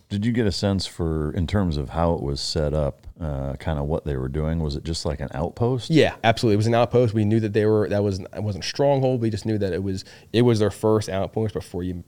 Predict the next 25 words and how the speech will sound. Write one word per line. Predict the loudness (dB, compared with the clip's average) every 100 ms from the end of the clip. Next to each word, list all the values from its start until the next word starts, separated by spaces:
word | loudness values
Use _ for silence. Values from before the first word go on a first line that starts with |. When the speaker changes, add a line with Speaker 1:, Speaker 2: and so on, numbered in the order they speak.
| _
Speaker 2:
you | -16 -14
went | -12
over | -14 -14
the | -14
border. | -12 -12 -12 -12 -8
Speaker 1:
Okay. | -8 -8 -6
Speaker 2:
So | -2
it |
was | 0
the | -2
first | 0 4 4 4
step | 0 -2 -2
to | -6
get | -8 -8
in | -8 -12
this | -12 -12 -12
year, | -14
I | -16
think, | -18 -20
at | -18
that | -16 -16
point. | -16 -18 -18 -14
Speaker 1:
Yeah, | -14 -16
Speaker 2:
So | -4 -2
Speaker 1:
okay. | -2